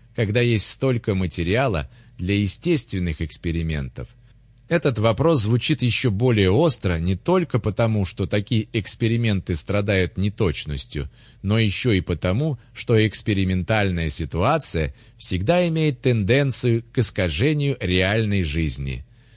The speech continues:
Но что мы подразумеваем под реальной жизнью?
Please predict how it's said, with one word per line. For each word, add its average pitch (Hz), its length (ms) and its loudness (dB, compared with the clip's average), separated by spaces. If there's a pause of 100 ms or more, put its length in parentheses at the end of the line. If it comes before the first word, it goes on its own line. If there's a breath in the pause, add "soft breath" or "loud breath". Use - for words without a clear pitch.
(260 soft breath)
Но 113 160 0
что 175 320 0
мы 165 100 2
подразумеваем 123 960 2
под 117 220 0
реальной 135 560 2
жизнью? 76 760 -2